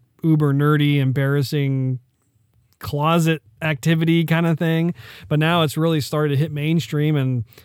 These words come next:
I think people have realized that you can actually, if you're a love, love, if you're a lover of, um, costume fabrication, makeup,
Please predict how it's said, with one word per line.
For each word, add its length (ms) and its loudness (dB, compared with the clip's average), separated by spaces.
I 120 0
think 220 2
people 440 2
have 140 2
realized 480 2
that 160 -2
you 160 0
can 260 -2
actually, 600 -2
if 160 -2
you're 180 4
a 60 2
love, 540 2
love, 440 -2
if 120 2
you're 100 4
a 60 4
lover 400 4
of, 600 0
um, 480 -4
costume 340 0
fabrication, 880 2
makeup, 540 2